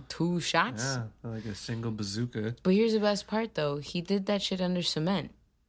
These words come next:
Speaker 1: Cement doesn't disintegrate. Let the house burn so you can get all
Speaker 2: It's
Speaker 1: this
Speaker 2: wet,
Speaker 1: shit out of the
Speaker 2: too. It's,
Speaker 1: bottom.
Speaker 2: like, extra
Speaker 1: That's what I'm
Speaker 2: not
Speaker 1: s-, that's what
Speaker 2: flammable.
Speaker 1: I'm saying. He can get his shit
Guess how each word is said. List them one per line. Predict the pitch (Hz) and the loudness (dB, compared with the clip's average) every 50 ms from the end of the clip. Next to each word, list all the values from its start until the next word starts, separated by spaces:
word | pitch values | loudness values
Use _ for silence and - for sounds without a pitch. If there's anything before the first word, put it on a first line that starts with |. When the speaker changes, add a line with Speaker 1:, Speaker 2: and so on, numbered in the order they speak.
| _ _ _ _ _ _ _ _ - _ _ _ _ _ _ _ _ _ | _ _ _ _ _ _ _ _ -20 _ _ _ _ _ _ _ _ _
Speaker 1:
Cement | - - - 165 202 156 160 160 160 156 - | -4 0 2 4 4 6 6 4 2 2 -2
doesn't | - 139 143 131 - 131 | -4 -4 -2 -2 -4 -4
disintegrate. | 123 135 127 - - 175 180 180 180 - - 113 104 - - | -2 -2 -2 0 0 2 2 0 0 0 -2 -2 -2 -4 0
Let | - 160 165 160 | 2 0 2 2
the | - 151 | 0 0
house | 156 147 151 151 143 - | 2 4 2 2 2 -2
burn | - 151 160 165 165 156 147 143 | -2 0 2 2 2 2 0 -2
so | 135 139 | -2 -2
you | 139 | -2
can | 139 143 143 | -2 0 0
get | 143 147 | 2 2
all | 147 147 | 4 4
Speaker 2:
It's | 147 147 | 4 4
Speaker 1:
this | 147 143 120 | 4 4 4
Speaker 2:
wet, | 131 143 139 | 2 4 4
Speaker 1:
shit | 156 156 | 4 4
out | 160 156 156 151 | 6 4 4 4
of | 151 | 4
the | 147 | 2
Speaker 2:
too. | 127 147 | 2 2
It's, | 160 165 165 | 0 0 0
Speaker 1:
bottom. | 160 151 147 | 0 -2 0
Speaker 2:
like, | 117 117 | 0 -2
extra | 117 - - - - 117 110 | -2 -2 -6 -4 -2 -2 -2
Speaker 1:
That's | 107 107 - 110 | -2 -2 -2 -2
what | 101 101 | -2 -2
I'm | 107 | 0
Speaker 2:
not | 107 113 110 - - | 0 -2 -2 -4 -8
Speaker 1:
s-, | - - - | -18 -20 -20
that's | - - - | -18 -8 -6
what | - 113 | -4 -2
Speaker 2:
flammable. | 113 117 110 101 202 - 175 | -2 -2 -4 -4 -4 -4 -4
Speaker 1:
I'm | 175 | -4
saying. | - - - 269 311 240 165 | -6 -6 -6 -4 -4 -4 -4
He | 135 147 | -4 -2
can | 147 151 151 | -2 0 0
get | 160 175 196 | 0 2 2
his | 180 170 | 0 0
shit | 165 - - 254 320 262 - | 0 -2 -4 -4 -6 -8 -10